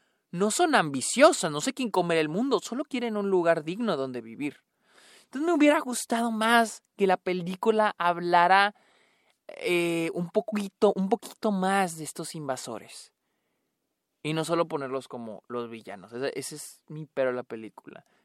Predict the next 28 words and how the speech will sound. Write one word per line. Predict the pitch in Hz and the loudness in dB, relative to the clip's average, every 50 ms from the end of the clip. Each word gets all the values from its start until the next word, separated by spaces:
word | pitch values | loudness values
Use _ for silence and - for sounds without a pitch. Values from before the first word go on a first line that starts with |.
| _ - | _ 0
Pero | 170 165 175 | 0 0 2
objetivamente | - - 185 - - 277 311 311 294 262 226 233 | 2 -4 -6 -2 0 4 4 4 4 4 2 2
hablando, | 220 190 185 180 185 180 | 2 4 2 0 0 0
en | 165 151 | -6 -4
términos | - 151 156 147 135 131 - | -4 -6 -4 -6 -10 -8 -4
técnicos, | - 214 208 214 202 190 170 147 | -4 -4 -4 -4 -6 -6 -8 -8
repito, | 151 156 - 185 180 170 190 185 180 | -8 -10 -10 -10 -8 -6 -6 -6 -6
técnicos | - 160 156 170 175 165 - 170 156 160 | -6 -8 -8 -8 -12 -10 -10 -10 -10 -6
y | |
narrativos, | 143 135 131 127 131 131 - 151 170 170 | -4 -2 -2 -2 -2 -4 -4 -4 -4 -2
la | 165 143 | -2 -4
película | - 135 131 131 - 131 127 | -4 -4 -10 -10 -8 -8 -8
es | 120 - - _ | -8 -10 -16 _
bastante, | _ 131 131 123 123 - - 135 127 123 - 127 120 | _ -4 -4 -4 -4 -4 -4 -4 -4 -2 -6 -8 -8
bastante | 120 120 - - 120 110 - - 113 | -8 -10 -10 -12 -12 -12 -12 -14 -16
buena. | 113 - - - - - _ _ _ _ _ _ _ _ _ _ - _ _ _ - | -14 -14 -16 -16 -18 -20 _ _ _ _ _ _ _ _ _ _ -20 _ _ _ -8
Pero | 131 113 | -8 -8
bueno, | 104 101 98 113 | -6 -8 -10 -4
esta | - - 220 214 | 6 6 6 6
fue | - 202 196 196 202 202 - _ _ _ _ _ _ _ _ - | 6 2 2 2 2 -2 -6 _ _ _ _ _ _ _ _ -6
mi | 170 185 | -2 -2
opinión | 208 - - 220 202 185 175 175 170 156 | -2 0 -2 -6 -4 -4 -4 -4 -4 0
de | 156 151 156 160 160 | 0 2 2 0 -2
The | - - | -6 -12
Territory | _ - 147 160 175 175 151 - - 127 123 127 131 123 | _ 0 2 2 2 2 -2 -4 -8 -6 -6 -6 -4 -6
o | 110 - | -6 -8
El | 120 123 113 | -8 -10 -10
Territorio, | - - 135 139 147 143 131 - - - 104 92 82 92 - | -4 -2 -2 0 0 -2 -4 -6 -6 -6 -6 -6 -6 -10 -12